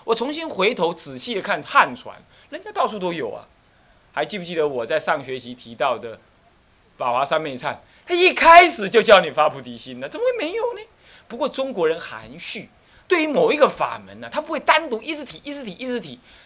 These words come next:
他总是那个想法：反正嘛，跟你讲了啦，再说也没用了，知道就知道了，他就这样子。他不像那个欧-，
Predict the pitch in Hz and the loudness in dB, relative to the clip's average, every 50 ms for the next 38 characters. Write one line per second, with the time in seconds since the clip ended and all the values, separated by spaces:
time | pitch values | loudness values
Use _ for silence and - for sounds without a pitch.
0 | _ - 269 294 - 190 170 202 240 247 202 180 - 151 151 165 147 135 110 - | _ 0 2 2 2 2 -4 -2 -2 -2 -2 -2 -2 -2 -4 -4 -6 -8 -10 -10
1 | - _ _ _ _ _ - - 123 135 160 190 170 160 147 143 - 175 185 185 | -12 _ _ _ _ _ -16 -16 -14 -12 -12 -12 -8 -6 -6 -6 -6 -8 -10 -10
2 | 180 147 127 143 120 107 110 117 117 117 117 107 107 104 - - _ - - 160 | -12 -10 -6 -6 -6 -6 -6 -10 -8 -8 -8 -8 -8 -10 -16 -20 _ -6 -6 -4
3 | 143 - - 151 160 151 139 120 127 127 113 104 95 98 110 107 107 113 120 139 | -4 -6 -10 -12 -12 -12 -14 -16 -18 -20 -20 -20 -20 -20 -20 -16 -16 -14 -12 -8
4 | 160 160 127 107 101 92 95 - - 170 - 175 147 127 135 123 - 123 120 104 | -8 -8 -8 -8 -12 -18 -18 -16 -16 -6 -2 -2 -2 -2 -6 -12 -14 -14 -8 -8
5 | 120 101 92 - - - _ _ _ _ - 226 214 208 175 202 185 147 107 95 | -8 -8 -8 -12 -20 -20 _ _ _ _ -14 -14 -12 -12 -10 -10 -12 -12 -14 -18
6 | - - _ _ _ _ - _ _ _ _ _ _ _ _ _ _ _ 320 349 | -20 -20 _ _ _ _ -20 _ _ _ _ _ _ _ _ _ _ _ 4 4
7 | 311 285 294 247 - 339 311 269 247 240 233 208 208 - - 254 247 233 214 233 | 6 6 0 0 6 8 8 8 8 4 -2 -2 -4 0 8 10 10 10 10 8